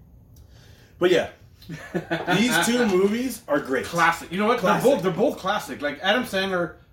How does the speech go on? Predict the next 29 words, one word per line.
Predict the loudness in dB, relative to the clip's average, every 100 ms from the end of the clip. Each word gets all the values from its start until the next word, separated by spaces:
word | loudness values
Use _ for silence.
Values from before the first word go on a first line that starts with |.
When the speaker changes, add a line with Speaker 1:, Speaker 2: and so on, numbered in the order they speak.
| -14
Speaker 2:
put | -6 -6
himself | -2 -2 0
on | 0
the | 0
map | 0 0 -2
with | -8 -6
a |
lot | -2 -2
of | -2
this | -6
stuff | -8 -2
back | 0 0 2
when |
he | 0
was | 0
in | -2
Saturday | -2 -2 0 -4
Night |
Live. | -2 0 0 -2 -2
Speaker 1:
Yeah. | -4 -4 -10
Speaker 2:
And | -10
he |
was | -10
coming | -4 -4 -2
up | -4
with | -2
all | -2 -2
these | -4
movies. | -2 -2 -2 -4